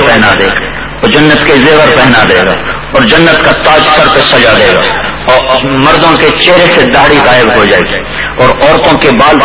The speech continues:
سر سے بڑھتے ہوئے پاؤں کی ایڑی تک چلے جائیں گے۔ اس میں ایسی چمک ہوگی کہ چند بال توڑ کے زمین پہ رکھ دیے جائیں تو سارے جہان میں خوشبو بھی پھیل جائے اور روشنی بھی پھیل جائے، اور جو ان کے سر کی مانگ ہوگی اس میں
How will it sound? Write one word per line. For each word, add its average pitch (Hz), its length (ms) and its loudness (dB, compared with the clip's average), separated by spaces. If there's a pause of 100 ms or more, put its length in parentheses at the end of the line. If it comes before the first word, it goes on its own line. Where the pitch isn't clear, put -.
(100)
سر 160 120 2 (120)
سے 147 80 2
بڑھتے 151 340 0
ہوئے 147 160 4 (120)
پاؤں 143 180 2
کی 147 220 0
ایڑی 165 200 2
تک 160 220 -2
چلے 104 220 0
جائیں 95 200 -2
گے۔ 92 180 -8 (380)
اس 151 160 0
میں 156 80 2 (100)
ایسی 170 280 0
چمک 202 380 0
ہوگی 151 300 2
کہ - 160 0
چند 180 220 2
بال 147 280 2 (160)
توڑ 147 200 2
کے 151 120 2
زمین 135 380 2
پہ - 100 0
رکھ 139 200 0
دیے 160 180 2
جائیں 123 220 0 (320)
تو 131 60 -2 (120)
سارے 135 260 0
جہان 131 240 2
میں 127 240 2
خوشبو 147 300 2
بھی 190 100 2
پھیل 180 260 2
جائے 208 160 2 (360)
اور 175 180 2
روشنی 220 380 2
بھی 196 180 2
پھیل 107 200 0
جائے، 90 180 0 (1200)
اور 139 100 0
جو 160 80 2
ان 180 120 0
کے 165 100 0 (120)
سر 185 120 2
کی 180 160 0
مانگ 180 300 2
ہوگی 196 520 0 (520)
اس - 140 0
میں 208 120 0